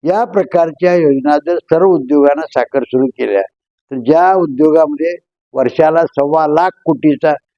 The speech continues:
टर्नओव्हर आहे अंदाजे, बरं का, आणि जवळजवळ पाच लाख लोकांना रोजगार मिळतो भारतामध्ये, आणि भारतामध्ये साडेपाचशे शुगर फॅक्टरी आहेत, त्यातल्या दोनशे महाराष्ट्रातच असतील, तर हे केलं आणि साधारणपणे पाच कोटी लोक या उद्योगात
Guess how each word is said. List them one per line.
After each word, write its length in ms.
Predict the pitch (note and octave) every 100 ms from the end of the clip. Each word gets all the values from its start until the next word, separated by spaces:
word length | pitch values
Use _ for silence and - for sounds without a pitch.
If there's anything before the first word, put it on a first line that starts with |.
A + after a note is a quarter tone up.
| _ _
टर्नओव्हर 440 | E3+ D#3+ E3+ F#3+ F3
आहे 180 | B2+ B2
अंदाजे, 640 | - - D4 D#4+ G3 G#3+
बरं 200 | G#3 F3+
का, 140 | A#2+ F#2 - _ _ _ -
आणि 260 | C#3 C3 D3+
जवळजवळ 340 | F#3 F#3+ G3 -
पाच 200 | F3+ F#3 - D3+
लाख 220 | D#3+ F#3+ -
लोकांना 500 | D#3+ D3 D#3 D3+ E3 D3+ _ _ -
रोजगार 460 | D3+ D#3+ F3 G3
मिळतो 380 | G3 E3 C3+ C#3
भारतामध्ये, 580 | A2+ G2 - G#2 - G2+ - _ _ _ -
आणि 100 | C3
भारतामध्ये 460 | B2+ B2 D#3 D#3 C#3+
साडेपाचशे 600 | C#3 C#3+ - D#3 - E3
शुगर 300 | - C3 B2
फॅक्टरी 340 | A#2 - A2+
आहेत, 60 | G#2
त्यातल्या 280 | A#2+ A2+ C#3 - _ _ -
दोनशे 260 | B2+ G#2+ D3
महाराष्ट्रातच 640 | D3+ B2 C3 C3 - D3
असतील, 260 | - _ _ _ _ _ _ _ -
तर 80 | C3+
हे 140 | F#3
केलं 400 | G3+ F3 C#3 A2+ - _ _ _ _
आणि 120 | C3+
साधारणपणे 500 | C#3+ D3+ G3 G3 G3 -
पाच 200 | G3 A3+ G#3+ -
कोटी 240 | G#3 -
लोक 240 | G#3 G#3 F#3+
या 80 | F#3+
उद्योगात 400 | D3 C#3+ D#3